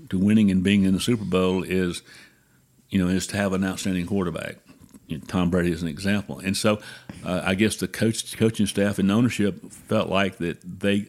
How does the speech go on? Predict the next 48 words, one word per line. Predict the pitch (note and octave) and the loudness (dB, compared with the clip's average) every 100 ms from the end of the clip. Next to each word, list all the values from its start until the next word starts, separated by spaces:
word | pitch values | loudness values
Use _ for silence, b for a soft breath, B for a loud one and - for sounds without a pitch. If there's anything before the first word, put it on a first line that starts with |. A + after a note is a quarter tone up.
| - | -6
that | G2 F#2 - - b b b b | -4 -4 -6 -20 b b b b
with | F#2+ | -4
Sam | - A2 G2+ | 2 4 4
Darnold, | G#2+ G#2+ G2 | 4 2 0
they | G#2 | -2
could | G#2 F#2+ | -2 -2
be, | G2 G2 - - G#2 G#2 - G2+ A2 A2+ A2+ - - - | -2 -2 -6 -18 -20 -20 -10 -8 -6 -6 -6 -8 -20 -4
rise | A2 A2 A2 G#2 | 2 4 2 0
to | G#2 | -2
a | |
certain | - A2+ F2 | 0 -2 0
point, | - G#2+ F2+ F#2+ | 2 2 2 0
but | F#2 | 0
not | G2+ F2+ | 0 2
beyond | G2+ G2+ F2+ | 2 2 0
that. | E2 D2+ | -4 -6
He | - A2 | -2 -2
would | F#2 F#2 | 0 -2
never | G2 G2+ F#2 - B B B - | -2 -2 -6 -8 B B B -2
take | G#2+ | 0
them | F#2 | 2
to | F2+ | -2
the | F2 | -4
playoffs | - G2 F#2+ F#2 F#2 - - - | -2 0 2 0 -2 -6 -10 -8
or | - | -6
to, | E2+ | -4
or | - | -2
to | F#2+ | -4
the | D#2+ | -4
Super | - C3+ F#2+ | -2 -2 -2
Bowl. | F#2 F#2 G2 - B B B B B - | -2 -2 -4 -8 B B B B B -4
And | G2 E2 - A#2+ | -4 -4 -10 -4
Baker | G2+ G2+ F#2+ | 0 0 0
Mayf-, | F#2+ G2+ - - _ F2+ F#2+ | 2 0 -4 -14 _ -16 -6
Baker | G#2+ G#2 G2 | -4 -2 -4
was, | F2+ F2 E2 _ | -6 -8 -12 _
was | F#2+ G2 G2 | -8 -6 -6
available, | G2 A2+ B2+ F#2+ G2 - - - | 0 2 4 2 0 -4 -10 -6
and | G2 | -4
so | G2+ F#2 | -2 -2
they | F#2+ | -2
thought | G2+ G2 | -2 -2
it | F2+ | -2
was | G2+ G2+ | -6 -4
a | |
good | G#2 G2 | -4 -2
chance | G#2 G2 - | -4 -4 -6
to, | F2 | -10